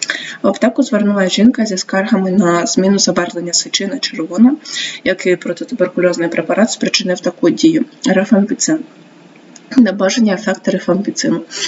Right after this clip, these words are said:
Гепатонефротоксичність, лейкопенія, алергія, забарвлює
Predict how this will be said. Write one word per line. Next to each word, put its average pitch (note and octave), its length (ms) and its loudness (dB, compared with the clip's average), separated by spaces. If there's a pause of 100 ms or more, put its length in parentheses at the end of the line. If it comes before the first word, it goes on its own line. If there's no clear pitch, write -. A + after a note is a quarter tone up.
(240)
Гепатонефротоксичність, F#3+ 1600 0
лейкопенія, F3 720 2
алергія, F#3+ 540 0
забарвлює F3 640 0